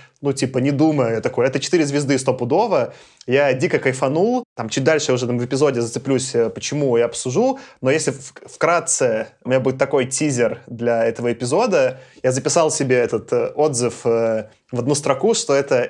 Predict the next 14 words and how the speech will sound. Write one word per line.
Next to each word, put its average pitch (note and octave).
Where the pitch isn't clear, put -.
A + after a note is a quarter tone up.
«Игра D#3
престолов E3
для C3
самых D3
маленьких». A#2
Э, A2
я C#3
не F#3
читал F#3+
эту -
книгу C#3+
в A#2
детстве, E3
Аркаш. -